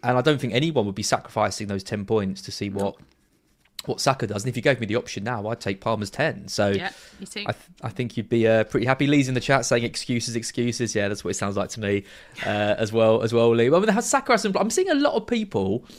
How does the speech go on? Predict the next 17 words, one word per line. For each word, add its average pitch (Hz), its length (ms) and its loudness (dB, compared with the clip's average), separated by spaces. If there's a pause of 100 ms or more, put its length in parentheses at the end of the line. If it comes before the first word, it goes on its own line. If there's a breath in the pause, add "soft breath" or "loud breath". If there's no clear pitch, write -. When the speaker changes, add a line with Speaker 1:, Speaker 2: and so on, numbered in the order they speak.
(400 loud breath)
Speaker 1:
on 196 140 6
Speaker 2:
I'm 190 80 6
not - 120 2
Speaker 1:
Twitter. 226 180 4
Speaker 2:
bothered 220 160 0
about 208 160 2
the 196 60 -8
Saka - 280 -4
captain. 190 320 -8
I 226 80 -2
think 359 200 -6
it 302 100 -6
still 302 180 -2
could 247 220 -6
be 240 80 -10
quite - 280 -8
good. 165 300 -8